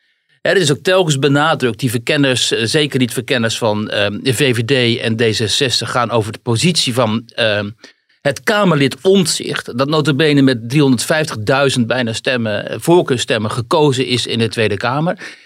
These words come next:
Die gaan niet over, eh, func-, eventuele functies, eh, elders. En op het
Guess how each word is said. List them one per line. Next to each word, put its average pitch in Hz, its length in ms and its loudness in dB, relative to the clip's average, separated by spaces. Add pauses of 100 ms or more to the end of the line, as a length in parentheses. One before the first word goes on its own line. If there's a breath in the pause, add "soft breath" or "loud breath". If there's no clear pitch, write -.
(220 loud breath)
Die 151 200 2
gaan 185 280 2
niet 185 200 2
over, 120 460 2
eh, 113 320 0
func-, 151 400 0
eventuele 143 540 0
functies, 117 640 0
eh, 107 180 0 (100)
elders. - 580 -2
En 143 140 0
op 147 60 4
het 127 100 -8